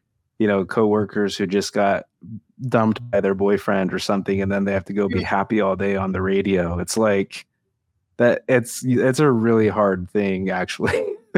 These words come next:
Speaker 1: <laughs>
Speaker 2: Yeah, actually, I never even thought about that either. I feel like if that was me in that position, I would, <laughs> would something, a song would come on, on the radio or something, and then I would just start <laughs> crying. Like,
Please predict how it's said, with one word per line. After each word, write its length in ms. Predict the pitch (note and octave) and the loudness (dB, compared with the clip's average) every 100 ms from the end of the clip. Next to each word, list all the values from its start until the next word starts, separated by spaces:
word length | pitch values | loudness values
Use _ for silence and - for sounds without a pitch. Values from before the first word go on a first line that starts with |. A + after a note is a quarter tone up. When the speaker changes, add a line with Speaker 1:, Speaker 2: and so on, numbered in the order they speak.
| - | 0
Speaker 1:
<laughs> 140 | G3 - _ _ G#3 | -2 -2 _ _ -6
Speaker 2:
Yeah, 520 | G#3+ G#3+ G3+ F#3+ - | 0 2 2 0 -4
actually, 500 | - A3 A#3+ G4 F#4+ | -2 -2 0 2 2
I 200 | F3+ G3 | 4 2
never 300 | A#3+ A#3+ G#3+ | 2 0 0
even 200 | G3+ G3+ | -2 -2
thought 180 | G3 F#3+ | 0 -2
about 240 | F#3+ F#3 | -2 -2
that 180 | F#3 F#3 | -2 -2
either. 500 | F3+ F3+ E3+ F3 G#3+ - | 0 -2 -2 -4 -8 -6
I 100 | A3 | -4
feel 160 | C#4+ | 2
like 220 | F4 D4 C4+ | 2 2 0
if 120 | A#3+ | -2
that 200 | G3+ G3+ | 0 0
was 160 | G#3+ G3 | 0 -4
me 160 | F#3+ | -2
in 140 | G3 G#3 | 0 0
that 240 | G3+ G#3 | 0 -2
position, 420 | B3 A#3 A#3 A#3 | -4 -4 -4 -2
I 140 | F3 G3 | 0 0
would, 240 | C4+ B3 - F#4+ | 0 -2 -8 -10
<laughs> 180 | G4+ - | -10 -6
would 140 | B3 | -2
something, 460 | - C#4+ C#4 D4+ D4+ - | 2 2 4 0 0 0
a 60 | A#3 | 0
song 380 | - A3+ A3 A#3 | 2 4 4 2
would 100 | A#3 | 0
come 160 | A#3 A3 | 0 2
on, 140 | G#3+ | 2
on 80 | G#3+ | 2
the 100 | G3+ | 2
radio 300 | G#3 G#3 G#3+ | 2 2 2
or 100 | A3+ | 2
something, 460 | A3+ A3 A3 G#3+ | 0 0 0 -2
and 120 | G3 A3 | -2 0
then 120 | G#3 | 0
I 100 | A3+ | 0
would 100 | A#3 | -2
just 200 | C4 - | -2 -2
start 240 | - C#4+ | -2 -4
<laughs> 0 | |
crying. 580 | - - A3 A3+ A#3 B3 D4 | -6 -8 -6 -6 -6 -10 -12
Like, 200 | B3 | -8